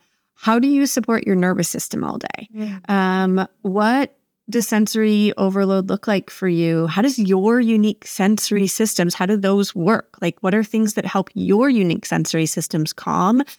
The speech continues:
Speaker 1: What are things that you are sensitive to? Because we're gonna have different sensitivities, you and I, and we're gonna have different things that help us regulate. And so when we figure those things out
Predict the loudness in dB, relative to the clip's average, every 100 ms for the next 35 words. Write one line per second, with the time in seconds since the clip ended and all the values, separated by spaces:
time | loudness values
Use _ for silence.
0 | -16 -2 2 2 2 0 2 0 2 2
1 | 2 2 2 0 0 -2 -2 -4 -4 -8
2 | -8 -6 -4 -2 -2 -2 -2 2 2 2
3 | -2 -2 0 0 0 _ -2 -2 -2 -6
4 | -4 0 0 2 0 2 2 2 2 2
5 | 2 0 -2 -2 -4 0 2 2 -2 _
6 | _ _ -4 0 0 0 -2 0 0 0
7 | 0 -2 -2 0 0 2 2 2 0 -2
8 | 0 0 2 0 0 -2 -2 -2 0 0
9 | -2